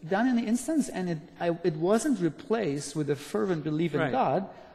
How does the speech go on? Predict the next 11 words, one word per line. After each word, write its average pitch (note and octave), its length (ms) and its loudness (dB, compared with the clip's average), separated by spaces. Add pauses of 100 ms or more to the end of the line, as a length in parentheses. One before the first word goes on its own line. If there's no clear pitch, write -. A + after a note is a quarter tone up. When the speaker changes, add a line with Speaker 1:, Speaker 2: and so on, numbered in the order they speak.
(120)
Speaker 1:
but E3 360 0
it F3 180 -2
took A#3+ 220 -2
something F#3+ 500 -4
away D#3 580 0
that C#3+ 440 -4
enabled, D#3 960 -2
you C#3+ 60 -2
know, C#3 120 0
the C#3 140 0
vacuum C3+ 720 -2